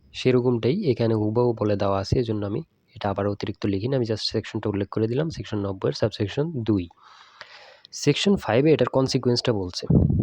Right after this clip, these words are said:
মানে সেকশন নাইনটি সাবসেকশন ফাইভে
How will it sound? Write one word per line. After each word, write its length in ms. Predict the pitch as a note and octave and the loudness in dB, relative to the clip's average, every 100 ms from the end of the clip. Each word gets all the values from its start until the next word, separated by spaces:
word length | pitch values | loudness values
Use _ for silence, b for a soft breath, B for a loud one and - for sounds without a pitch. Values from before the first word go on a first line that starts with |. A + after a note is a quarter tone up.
| - - _ _ _ _ _ - | 0 -4 _ _ _ _ _ -4
মানে 140 | C3+ A2 | 0 0
সেকশন 300 | - - C3 | 0 0 2
নাইনটি 320 | B2 A2+ F3 | 2 2 0
সাবসেকশন 540 | - A#2+ - - A#2 G#2 | 0 0 0 -2 -2 -2
ফাইভে 360 | - G#2 G2+ | -2 0 0